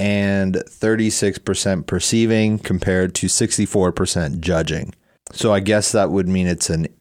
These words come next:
E N T J personality type.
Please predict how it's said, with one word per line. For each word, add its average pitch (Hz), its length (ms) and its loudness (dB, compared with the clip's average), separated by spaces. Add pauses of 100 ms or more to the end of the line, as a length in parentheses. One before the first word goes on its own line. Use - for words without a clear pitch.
(140)
E 104 520 2 (920)
N 95 520 0 (300)
T 87 440 0 (280)
J 78 440 -2 (920)
personality 80 1000 -2 (140)
type. 80 340 -2